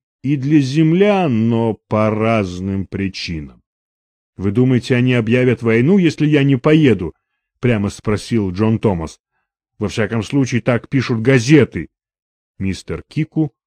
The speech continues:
выдержал небольшую паузу.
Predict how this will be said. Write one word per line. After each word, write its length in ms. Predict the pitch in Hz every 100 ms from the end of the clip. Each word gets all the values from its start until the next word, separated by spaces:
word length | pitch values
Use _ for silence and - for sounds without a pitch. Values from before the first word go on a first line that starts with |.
| _ _
выдержал 800 | - 123 160 190 185 180 143 165
небольшую 600 | 165 151 147 135 165 160
паузу. 800 | 151 170 156 101 82 73 76 71